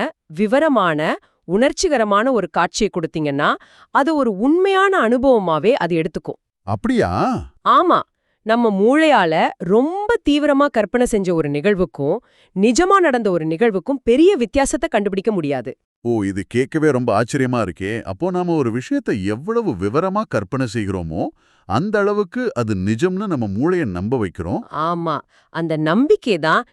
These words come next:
Speaker 1: நம்ம கவனத்தையும் செயல்திறனையும் ஒருமுகப்படுத்துது. இன்னொரு முக்கியமான விஷயம், நம்ம தினமும் டி வி, சோஷியல் மீடியான பல எதிர்மறையான விஷயங்களை பாக்குறோம் இல்லையா?
Speaker 2: உண்மைதான். பொருளாதாரம் சரியில்லை, இந்த நோய் பரவுதுன்னு பல செய்திகள் நம்ம மனசை ரொம்பவே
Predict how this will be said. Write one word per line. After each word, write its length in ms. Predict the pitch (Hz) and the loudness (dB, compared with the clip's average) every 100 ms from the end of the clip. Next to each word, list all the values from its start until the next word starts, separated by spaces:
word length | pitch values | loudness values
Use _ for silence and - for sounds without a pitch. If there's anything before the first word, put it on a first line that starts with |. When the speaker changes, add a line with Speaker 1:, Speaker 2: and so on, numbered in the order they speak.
| - | -6
Speaker 1:
நம்ம 200 | 180 165 | -4 -2
கவனத்தையும் 720 | 151 180 240 262 - 170 175 151 | 0 0 0 -2 -2 -2 -2 -2
செயல்திறனையும் 840 | - 240 320 - 202 175 160 233 - | -2 0 0 0 0 0 0 -2 0
ஒருமுகப்படுத்துது. 840 | 202 247 220 175 147 135 135 127 - _ _ _ - | 2 2 0 -2 -6 -6 -8 -8 -12 _ _ _ -2
இன்னொரு 340 | 269 427 453 | 2 4 4
முக்கியமான 460 | 285 240 254 240 233 | 4 2 0 2 0
விஷயம், 420 | 208 156 151 143 247 _ _ - | -2 -4 -4 -4 -6 _ _ -2
நம்ம 220 | 220 214 160 | 0 0 2
தினமும் 440 | 214 294 349 311 - | 4 4 2 -2 -2
டி 160 | 233 247 | -2 0
வி, 140 | 214 208 | -2 -4
சோஷியல் 420 | - 254 302 294 220 | 0 -2 0 -2 0
மீடியான 340 | 180 165 170 247 | 0 0 -2 -2
பல 160 | 190 185 156 | -2 0 0
எதிர்மறையான 640 | 180 311 285 226 190 262 | 0 2 2 2 0 -2
விஷயங்களை 420 | 214 - 175 180 | -2 -2 -2 0
பாக்குறோம் 380 | 170 151 143 131 | -2 -2 -4 -6
இல்லையா? 240 | 120 147 - 151 | -4 -4 -6 -4
Speaker 2:
உண்மைதான். 480 | 110 120 92 78 - _ _ _ | -2 0 -2 -6 -12 _ _ _
பொருளாதாரம் 600 | 101 98 110 104 101 95 | -2 2 2 2 0 -2
சரியில்லை, 440 | 104 95 95 85 82 76 | -2 -2 0 0 -2 -4
இந்த 220 | 92 92 85 | -6 -6 -4
நோய் 280 | 90 110 113 | -2 -2 -2
பரவுதுன்னு 540 | 101 104 101 85 107 156 - - - | -2 -2 -2 -4 -4 -6 -10 -20 -6
பல 260 | 117 190 | -2 -2
செய்திகள் 520 | 214 185 208 202 170 104 | -2 -2 -2 -2 -2 -2
நம்ம 140 | 85 | -4
மனசை 340 | 78 101 147 127 | -2 -2 -2 -2
ரொம்பவே 380 | 95 113 160 | -2 -2 -2